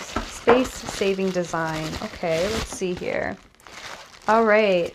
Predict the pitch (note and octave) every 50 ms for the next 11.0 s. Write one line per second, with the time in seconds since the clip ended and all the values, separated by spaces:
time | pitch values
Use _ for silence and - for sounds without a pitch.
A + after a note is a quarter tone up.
0 | - - - G#3+ - - A3 - - - A3 A3 - - - - D#4 F4 G4 G4
1 | - - - - - B3+ B3 B3 A#3+ A#3+ A#3 A3 A#3+ A3 G3+ F#3+ F3+ F3+ F3+ F#3
2 | A3+ D4 E4 C#4 - - A3+ G#3+ G3 G#3+ A3+ A3+ - A#3+ A#3 A#3 - - A3+ A3
3 | G#3 G#3 F#3 G3+ F#3+ F3+ F3+ G3 B3 D#4+ F4+ F#4+ - - - - - - - -
4 | - - A3 G#3+ G#3+ G#3 G#3 G#3 G#3 G#3+ G#3+ G#3+ G#3+ G#3+ A3 A3+ _ - A#3 A3+
5 | A3+ A3 A3 A3+ A3+ - - - - - - - C4 C#4 C4 C4+ C4+ - - B3+
6 | C#4 D#4+ F#4 - - G#3+ - - G#3+ A3 - - - G#3+ G#3+ G3+ G3 G3+ G3+ -
7 | A3 G3+ G3+ - - - G3 E3+ D#3+ - G#3+ C#4 D#4+ - - - - _ _ -
8 | - - - - _ _ - C4+ C#4 D4 D4+ D4+ C#4+ B3 A#3+ C4 B3 - - A#3
9 | A#3 - - - G3+ F#3 F#3 F#3 G3 G3 F#3+ - - F#3 F3+ F#3+ A#3 - - G3+
10 | G3 G3 G3 G3 G3+ G#3+ A#3 A3+ - - G3+ F#3 F#3+ F#3 - - - F#3+ F#3